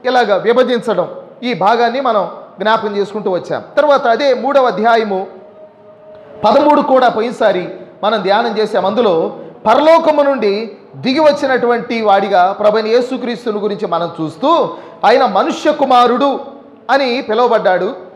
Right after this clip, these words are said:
సంపూర్ణ మానవుడిగా మనకు కనబడుతున్నాడు. దేవుని కుమారుడు అని పిలువబడ్డాడు, సంపూర్ణ దేవునిగా కనబడతా ఉన్నాడు.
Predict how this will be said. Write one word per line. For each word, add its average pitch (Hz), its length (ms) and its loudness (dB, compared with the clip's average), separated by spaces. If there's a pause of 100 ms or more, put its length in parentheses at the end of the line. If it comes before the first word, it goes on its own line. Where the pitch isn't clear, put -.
(220)
సంపూర్ణ 262 480 4
మానవుడిగా 233 600 2
మనకు 208 220 -2
కనబడుతున్నాడు. 147 600 -4
దేవుని 254 520 2
కుమారుడు 262 640 0 (460)
అని 277 120 0
పిలువబడ్డాడు, 233 680 2 (260)
సంపూర్ణ 262 440 2
దేవునిగా 254 560 2
కనబడతా 185 500 -2
ఉన్నాడు. 127 500 -8